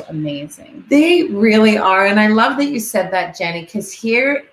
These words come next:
Speaker 2: you know, that's one huge thing we always see in our arena is that control piece. And you will see that horse people, non-horse people, they take hold of that lead rope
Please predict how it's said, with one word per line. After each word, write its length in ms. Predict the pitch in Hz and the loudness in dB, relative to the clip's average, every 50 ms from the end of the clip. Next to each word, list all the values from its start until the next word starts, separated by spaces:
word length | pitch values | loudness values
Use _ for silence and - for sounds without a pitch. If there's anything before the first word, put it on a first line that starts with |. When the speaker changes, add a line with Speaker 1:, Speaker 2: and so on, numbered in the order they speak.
| _ _ _ _ _ _ _ _ _ - | _ _ _ _ _ _ _ _ _ -4
Speaker 2:
you 100 | 202 214 | 0 0
know, 180 | 220 220 208 202 | 2 2 0 0
that's 280 | 214 247 254 - - | -2 -2 -2 -6 -10
one 340 | 185 180 185 180 185 190 196 | -10 -6 -6 -4 -4 -4 -6
huge 280 | 190 - 175 170 165 - | -8 -10 -10 -10 -10 -12
thing 280 | - - 175 165 165 | -10 -8 -8 -6 -6
we 160 | 165 165 156 - - | -6 -8 -8 -8 -4
always 520 | 156 160 165 170 170 170 156 151 151 - | -4 -2 -2 -2 -2 -2 -4 -4 -6 -8
see 200 | - - 156 156 | -10 -8 -6 -4
in 100 | 160 156 | -4 -4
our 220 | 151 147 143 147 | -2 -2 -2 -4
arena 500 | 147 139 147 151 151 151 147 135 127 113 - - | -4 -4 -4 -4 -2 -2 -4 -4 -6 -10 -10 -10
is 200 | 165 160 151 151 | -10 -10 -8 -6
that 300 | - 160 147 151 - - | -4 -4 -4 -4 -6 -12
control 560 | - - 170 160 - - - 175 170 170 165 170 | -12 -10 -10 -10 -10 -6 -6 -4 -4 -4 -6 -8
piece. 360 | - - - 151 151 - - | -12 -10 -8 -8 -8 -8 -8
And 140 | 170 175 180 | -8 -8 -6
you 80 | 185 | -4
will 80 | 196 185 | -4 -6
see 300 | - - - 226 233 233 | -6 -6 -4 -4 -2 -2
that 300 | 202 156 139 139 - - _ _ | -2 -2 -2 -4 -6 -10 _ _
horse 200 | - 262 262 - - | -2 -2 -2 0 -2
people, 280 | 294 269 214 269 262 | -2 0 0 0 0
non-horse 520 | 247 226 196 202 208 214 208 208 202 208 - | 2 2 2 4 4 4 4 4 2 0 -4
people, 460 | - 214 190 - 208 202 202 196 - - _ _ _ _ _ _ - | -4 -4 -2 0 0 0 0 0 -4 -10 _ _ _ _ _ _ -2
they 120 | 202 226 | -2 -2
take 340 | - - 311 320 349 339 - | 0 0 0 0 0 -2 -4
hold 540 | 220 - - 254 247 240 247 247 247 220 214 - - | -10 -8 -2 0 2 2 2 2 0 -2 -4 -4 -4
of 140 | 190 190 175 | -4 -2 -2
that 340 | 202 196 202 190 - 190 | 0 0 0 -2 -2 -2
lead 280 | 190 196 208 208 175 175 | -2 0 0 -2 -2 0
rope 420 | 190 196 185 175 156 151 - - | 0 0 2 2 0 -2 -6 -10